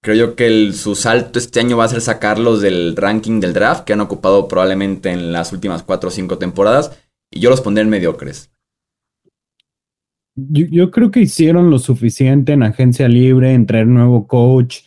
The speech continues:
Speaker 2: Eh, por ejemplo, yo fui fan del llevarse a Travo-, Trayvon Walker sobre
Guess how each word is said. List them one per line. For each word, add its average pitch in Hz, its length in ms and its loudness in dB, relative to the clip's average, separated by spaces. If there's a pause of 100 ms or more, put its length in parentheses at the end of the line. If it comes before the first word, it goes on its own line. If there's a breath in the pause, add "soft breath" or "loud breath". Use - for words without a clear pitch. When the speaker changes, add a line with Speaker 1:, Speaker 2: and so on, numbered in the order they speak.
(420)
Speaker 2:
Eh, 117 440 2
por 120 100 0
ejemplo, 127 280 4
yo 143 120 4
fui 143 200 2
fan 139 360 0
del 113 200 2
llevarse 120 480 0
a 113 180 0
Travo-, 117 420 0 (140)
Trayvon 123 420 2
Walker 123 400 2
sobre 107 460 -2